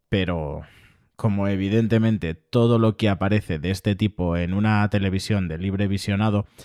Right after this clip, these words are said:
acaba siendo una pantomima ridiculizadora. Y antes de que empecéis a especular, os voy a explicar cuál es mi postura en todo esto. Así que,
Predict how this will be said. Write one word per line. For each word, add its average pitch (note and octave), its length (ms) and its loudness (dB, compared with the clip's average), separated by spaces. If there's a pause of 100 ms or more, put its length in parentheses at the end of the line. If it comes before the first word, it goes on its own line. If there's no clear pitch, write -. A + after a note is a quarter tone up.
(260)
acaba C#3 680 6
siendo A#2+ 480 4
una A#2+ 340 2
pantomima G2+ 840 2
ridiculizadora. E2 1040 -6 (640)
Y A#2 120 2
antes D3 240 4
de C3+ 100 4
que B2 60 2
empecéis F2+ 640 -4
a G#2 120 -4
especular, G#2 840 0
os G2+ 180 -2
voy A2 160 2
a G#2 140 2
explicar G#2+ 640 -2
cuál B2 300 6
es G2+ 100 0
mi C3 160 0
postura A#2+ 640 0
en F#2 220 -4
todo F#2+ 180 0
esto. - 320 -8 (400)
Así G2 240 -2
que, D2+ 300 -10